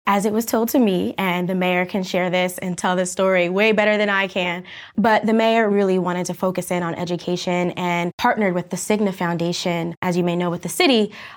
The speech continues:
the question started coming about, can there be a Promise program here in Waterbury? Um, we are a sister organization of Hartford Promise.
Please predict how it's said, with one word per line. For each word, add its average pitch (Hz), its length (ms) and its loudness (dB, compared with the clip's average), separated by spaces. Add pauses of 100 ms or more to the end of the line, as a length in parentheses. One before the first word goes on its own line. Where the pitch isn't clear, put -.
the 190 100 2
question 196 380 0
started 180 280 0
coming 185 300 0
about, 170 300 2
can 247 180 2
there 240 100 4
be 214 100 4
a 202 40 2
Promise 208 560 0
program 180 400 -2
here 180 220 -2
in 170 100 -4
Waterbury? 170 560 -2 (320)
Um, 185 160 -2
we 190 140 2
are 185 180 4
a 175 60 -2
sister 214 280 -2
organization 170 640 -2
of 160 80 -6
Hartford 262 380 0
Promise. 254 500 0